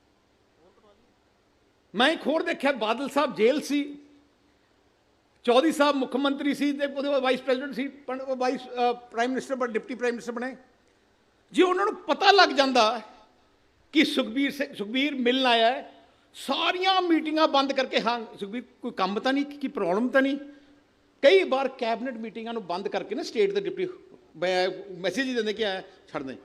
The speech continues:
ਮੇਰੇ ਮਾਤਾ ਜੀ ਜੇ ਕੋਈ ਕੰਮ ਵੀ ਕਹਿੰਦੇ ਸੀ, ਬੀਬੀ ਜੀ, ਕੋਈ ਬਾਲ ਸਾਹਿਬ ਜੇਲ੍ਹ ਸੀ, ਜੇ ਕੰਮ ਵੀ ਕਹਿੰਦੇ ਸੀ, ਟੈਲੀਫੋਨ ਕਰਦੇ ਸੀ ਉਹਨਾਂ ਦੇ ਪੀਏ ਨੂੰ ਕਿ ਜੀ, ਅ, ਬੀਬੀ ਜੀ ਨੇ ਗੱਲ ਕਰਨੀ ਹੈ,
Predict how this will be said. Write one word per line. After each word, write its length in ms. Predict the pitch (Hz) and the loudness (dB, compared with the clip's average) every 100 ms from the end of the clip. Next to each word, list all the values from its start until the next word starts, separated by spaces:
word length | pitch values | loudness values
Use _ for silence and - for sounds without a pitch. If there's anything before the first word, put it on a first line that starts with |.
| _ _ _ | _ _ _
ਮੇਰੇ 180 | 202 311 | 4 6
ਮਾਤਾ 400 | 294 269 269 302 | 6 4 6 4
ਜੀ 180 | 302 311 | 4 2
ਜੇ 140 | 294 | 0
ਕੋਈ 160 | 285 349 | 0 -4
ਕੰਮ 340 | - 302 330 | -2 -2 2
ਵੀ 120 | 339 | 4
ਕਹਿੰਦੇ 320 | 392 311 320 277 | 6 6 6 4
ਸੀ, 200 | 220 175 | 2 -6
ਬੀਬੀ 280 | 208 202 | -6 -6
ਜੀ, 260 | 202 190 - - _ _ _ | -6 -6 -8 -16 _ _ _
ਕੋਈ 100 | 202 | -4
ਬਾਲ 220 | 208 240 | -4 0
ਸਾਹਿਬ 200 | 262 277 | -2 0
ਜੇਲ੍ਹ 260 | 285 320 | 2 2
ਸੀ, 200 | 214 254 180 - _ _ _ _ _ _ _ _ - | 2 -8 -10 -20 _ _ _ _ _ _ _ _ 0
ਜੇ 100 | 294 | 0
ਕੰਮ 300 | - 294 320 | 6 6 8
ਵੀ 120 | 392 | 6
ਕਹਿੰਦੇ 360 | 392 311 330 302 | 6 6 6 4
ਸੀ, 120 | 311 | 2
ਟੈਲੀਫੋਨ 420 | 302 294 - 330 | 4 2 4 0
ਕਰਦੇ 300 | 285 240 269 | 0 2 2
ਸੀ 120 | 247 | 2
ਉਹਨਾਂ 180 | 277 277 | 0 0
ਦੇ 60 | 262 | -2
ਪੀਏ 280 | 262 247 | 0 0
ਨੂੰ 260 | 240 226 277 - - _ _ _ _ _ | 2 0 -6 -12 -20 _ _ _ _ _
ਕਿ 100 | 254 | 0
ਜੀ, 240 | 277 320 - - - _ _ _ 202 226 | 2 2 0 -16 -20 _ _ _ -10 -10
ਅ, 40 | 220 - | -8 -14
ਬੀਬੀ 400 | 190 220 214 269 | -6 -2 0 0
ਜੀ 80 | |
ਨੇ 140 | 277 277 | 2 4
ਗੱਲ 200 | 254 247 | 2 2
ਕਰਨੀ 360 | 214 214 214 | 0 -2 -2
ਹੈ, 160 | 196 170 | -6 -8